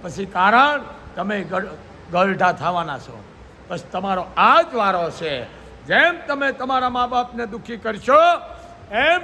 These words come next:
તમારી પ્રજા તમને દુઃખી કરશે. મારી પાસે એના પ્રૂફ ને પુરાવા છે,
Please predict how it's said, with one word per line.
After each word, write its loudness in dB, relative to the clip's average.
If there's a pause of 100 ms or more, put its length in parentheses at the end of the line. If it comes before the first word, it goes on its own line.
(100)
તમારી -2
પ્રજા -6
તમને -12
દુઃખી -14
કરશે. -12
મારી -6
પાસે -8
એના -8
પ્રૂફ -12 (100)
ને -10
પુરાવા 0
છે, -14